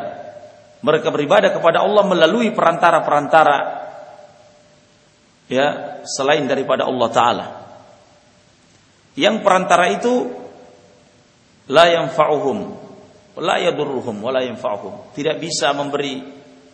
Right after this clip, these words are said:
maslahat, tidak bi-, tidak pula bisa menolak madarat. Yang bisa memberi maslahat hanya Allah dan menolak mafsadat hanya Allah Subhanahu wa Ta'ala.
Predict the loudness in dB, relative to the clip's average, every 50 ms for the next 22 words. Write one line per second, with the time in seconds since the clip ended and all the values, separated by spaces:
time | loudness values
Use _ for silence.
0 | _ _ _ -6 -4 -2 -2 -2 -2 0 0 2 2 2 0 -2 -2 -6 -6 -6
1 | -6 -6 -6 -10 -12 -12 -12 -14 -14 -12 -8 -8 -6 -6 -6 -6 -6 -4 -4 -4
2 | -4 -4 -4 -4 -2 -2 -2 -2 0 2 2 0 0 0 -2 0 2 2 2 4
3 | 4 2 2 0 -4 -10 -12 -14 -16 -18 -20 -20 -20 -20 -20 -20 -20 _ _ -8
4 | -6 -4 -4 -4 -6 -4 -4 -4 -4 -4 -4 -6 -6 -4 -4 -4 -4 -4 -4 -4
5 | -4 -2 -2 -2 -2 -2 -4 -6 -4 -2 -2 -2 -2 -2 -4 -4 -4 -4 -4 -6
6 | -4 -4 -4 -2 0 0 0 0 -2 -2 -2 -4 -4 0 0 0 2 2 -2 -4
7 | -4 -4 -4 -4 -4 -4 -4 -4 -4 -6 -8 -10 -12 -14 -18 -20 -20 -20 -20 -20
8 | -20 -18 -14 -10 -8 -6 -4 -2 -2 -2 -2 -2 -2 -2 -4 -4 -4 -6 -8